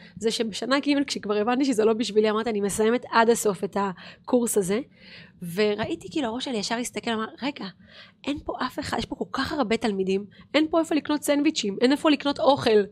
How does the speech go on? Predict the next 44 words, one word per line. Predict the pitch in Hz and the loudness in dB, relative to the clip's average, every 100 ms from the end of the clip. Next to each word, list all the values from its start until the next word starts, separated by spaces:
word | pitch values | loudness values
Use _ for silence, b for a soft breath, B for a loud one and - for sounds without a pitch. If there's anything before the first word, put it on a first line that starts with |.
| B B B B - | B B B B -4
כולם | 165 294 | 4 6
מתלוננים | 349 285 254 269 | 6 4 4 4
כל | 285 247 | 4 4
הזמן, | 226 226 240 | 4 4 4
"איפה | 294 | 4
אוכלים, | 320 311 311 | 4 4 4
מה | 269 | 4
עושים, | 294 294 302 | 4 2 -2
מה | 285 277 | 0 2
זה?" | 269 | 2
זה | 247 | 4
היה | 254 | 4
איזה | 247 | 4
חור | - - 254 247 | 2 4 4 4
בגבעתיים. | 226 214 190 202 196 190 226 302 B B B B B B 196 | 6 6 4 -2 -2 -2 -2 -6 B B B B B B -4
ופשוט | 180 170 208 196 202 - - 196 - - | -2 4 4 4 2 -6 -4 -4 -2 -2
הרמתי | 359 330 | -2 -2
את | 349 | -2
הכפפה, | 262 - 190 196 202 - _ - | -6 -8 -8 -6 -8 -12 _ -10
בלי | 196 254 | -2 2
להתבייש | 370 - 254 262 262 196 | 2 2 0 0 -2 -4
גם, | 190 185 190 - | -6 -8 -14 -6
בלי | 208 226 277 | -2 2 2
להתבייש. | 311 233 214 226 190 | 2 0 0 -2 -2
תקשיבי, | - - 285 | -4 -4 -2
אני | 220 185 | -4 -4
ילדתי, | 185 220 294 | -4 -4 -4
נדבר | 226 208 202 | -4 -4 -2
על | 233 247 | 0 0
זה | 208 | 0
גם, | 254 233 202 | 2 0 -2
אני | 202 | -6
בטוחה | 196 196 240 | -6 -2 0
שבאחת | 247 254 - - - 220 208 240 | 0 -2 -4 -14 -4 0 2 2
מהשאלות | 262 247 | 2 2
שלך, | 262 254 226 214 | 2 2 0 0
מאיפה | 214 233 277 | 0 2 4
זה | 233 | 4
התחיל, | 220 277 240 | 2 0 0
אז | 190 - - _ - - | -2 -8 -20 _ -10 -2
אני | 202 | 2
אגיד | 208 320 | 2 2
שהגעתי | 349 220 226 214 | 0 0 0 -2
לשם, | 190 190 | -2 -4